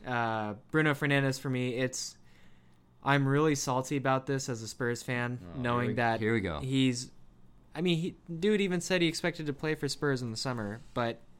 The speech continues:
Speaker 1: he's totally changed the whole atmosphere of United. After they beat City, I haven't seen Old Trafford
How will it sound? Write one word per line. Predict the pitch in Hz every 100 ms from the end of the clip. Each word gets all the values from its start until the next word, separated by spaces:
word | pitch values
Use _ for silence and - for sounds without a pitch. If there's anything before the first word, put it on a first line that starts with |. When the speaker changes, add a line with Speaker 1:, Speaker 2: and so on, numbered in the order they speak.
| - -
Speaker 1:
he's | - 180 208
totally | - 190 185 180
changed | 165 143 131 123 120 - - -
the | 117
whole | 117 123 120
atmosphere | 95 107 107 - 110 101 92
of | 95
United. | 104 98 95 95 - - - - -
After | 139 160 170
they | 151 139
beat | 127 127 -
City, | 123 117 107 98 - - - - - - -
I | 123 131
haven't | 131 165 175 156
seen | - 139 127 123 123 123
Old | 127 120 107
Trafford | - 101 - 117 110